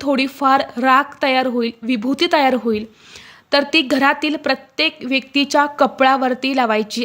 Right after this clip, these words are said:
आहे. थोडीशी राख ही उंबरट्याला सुद्धा लावायची आहे आणि यानंतर त्या प्लेटमध्ये पाणी ओतून ते तुम्ही कोणत्याही झाडाच्या मुळापाशी टाकून देऊ शकता किंवा तुम्ही तसंच निर्माल्यामध्ये टाकलं तरीसुद्धा चालेल.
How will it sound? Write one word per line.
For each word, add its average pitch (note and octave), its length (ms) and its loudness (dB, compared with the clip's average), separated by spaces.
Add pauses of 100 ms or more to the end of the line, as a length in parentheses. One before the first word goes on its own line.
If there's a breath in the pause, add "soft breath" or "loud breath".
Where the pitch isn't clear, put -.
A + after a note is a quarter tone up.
आहे. A3 320 -2 (480)
थोडीशी C#4+ 460 4
राख D4 160 4 (160)
ही D4 200 -4
उंबरट्याला C#4 600 0
सुद्धा C4+ 340 0
लावायची C4 400 0
आहे A3+ 260 -4 (120)
आणि A3+ 180 -2
यानंतर B3+ 300 -2
त्या C4 160 0
प्लेटमध्ये C4 560 0
पाणी B3 320 0
ओतून B3+ 320 -2 (440 loud breath)
ते C4+ 40 -2
तुम्ही C#4 240 0
कोणत्याही C4+ 580 2
झाडाच्या B3 440 2
मुळापाशी A#3 520 0
टाकून A#3 360 -2
देऊ D#4 140 0
शकता C#4+ 440 -2 (480 loud breath)
किंवा C#4 140 4
तुम्ही C#4 260 0
तसंच D4+ 240 2
निर्माल्यामध्ये C#4 720 4
टाकलं C4+ 360 0 (120)
तरीसुद्धा A#3+ 580 -2 (420 loud breath)
चालेल. G#3+ 340 0